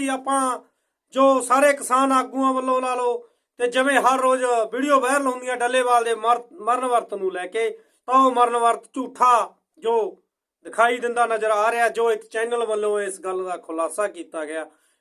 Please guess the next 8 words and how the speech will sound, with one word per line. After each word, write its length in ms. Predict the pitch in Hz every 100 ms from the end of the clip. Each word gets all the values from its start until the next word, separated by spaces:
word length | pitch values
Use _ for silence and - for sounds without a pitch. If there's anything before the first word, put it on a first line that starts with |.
| _
ਵੀ 160 | 185 202
ਜੋ 480 | 202 208 196 175 - _ _ _ _
ਡੱਲੇਵਾਲ 480 | 143 202 226 220 208
ਸਾਹਿਬ 320 | 196 202 220
ਆ, 180 | 190 131 - _ _ _
ਜੋ 140 | 208 220
ਇੱਕ 160 | 214
ਮਰਨ, 280 | 196 214 262